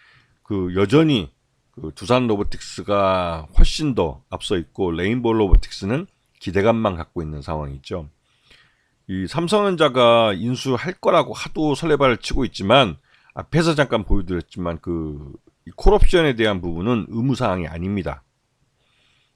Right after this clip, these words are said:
레인보우 로보틱스에 대해서 콜옵션을 행사하지 않으면 삼성전자는 영원히 이 대주로 남게 돼 있어요. 그것도 <clears throat> 영원히는 아니죠. 오 년인가의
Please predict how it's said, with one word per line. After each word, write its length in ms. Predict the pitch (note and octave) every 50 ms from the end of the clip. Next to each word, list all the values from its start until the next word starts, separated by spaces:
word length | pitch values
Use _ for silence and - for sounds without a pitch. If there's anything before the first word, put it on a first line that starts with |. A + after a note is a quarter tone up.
| _ _ _ _ _ _ _ -
레인보우 380 | G2+ A#2+ D3 D#3+ C#3 C#3+ C#3
로보틱스에 540 | C#3 C3+ B2+ C3 - - - - - C3+ B2+
대해서 280 | A2 A2+ A2+ G#2 F#2 G#2+
콜옵션을 440 | - - E3 E3 - - D3+ B2+ B2+
행사하지 440 | D3 C#3 B2+ D#3 C#3+ B2+ A2+ A#2+
않으면 580 | A2 F2+ F2 F2 F#2 G2 A#2+ C#3+ D3 C3 G2 E2
삼성전자는 640 | - - B2 C3 B2+ C#3 C3 B2 A#2 A2 G#2 G#2+ G2+ F2+
영원히 400 | F2+ F#2 G#2+ B2+ B2+ A#2+ G#2 F2+
이 80 | F2+ G2
대주로 360 | A2 G2+ E2+ E2+ E2 E2+ E2+
남게 280 | D#2+ D2+ D2 - -
돼 100 | C#2+ D2
있어요. 260 | C#2+ C#2 - - - D2 - _ _ _ _ _ _ _ _ _ _ _ _ _ _ _ _ _ _
그것도 280 | - G#2+ - - - -
<clears throat> 300 | - - F3 C#3 G#2 G2
영원히는 360 | G#2+ A2+ B2 C#3 D3 C#3+ C#3
아니죠. 280 | G#2 F2 F2 E2 E2+ D#2+
오 180 | F2+ G#2+ B2 C#3
년인가의 920 | D3 D3+ D#3+ D#3 D3 C#3 B2+ A#2+ A#2+ A2+ A2 G#2+ G#2 G#2 A2+ A#2+ A#2+ -